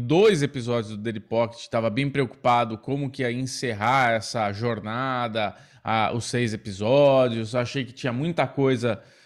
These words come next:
pra ser contada, ainda tem, mas é isso, né? A gente não é WandaVision, que era uma temporada apenas, né? Serão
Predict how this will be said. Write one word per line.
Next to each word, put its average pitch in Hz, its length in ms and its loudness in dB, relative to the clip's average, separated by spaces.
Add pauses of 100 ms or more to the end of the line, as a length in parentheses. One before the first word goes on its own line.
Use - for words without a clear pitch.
(180)
pra 120 140 0
ser 123 200 -2
contada, 120 460 2
ainda 156 300 4
tem, 147 460 -2
mas 147 200 -4
é 233 120 2
isso, 190 320 -4
né? 147 160 -2
A 135 40 0
gente 160 440 -6 (340)
não 160 240 0
é 196 100 6
WandaVision, 147 800 4
que 120 420 -2
era 123 200 4
uma 127 180 -2
temporada 123 540 0
apenas, 110 580 -2
né? 104 160 -10
Serão 110 760 -2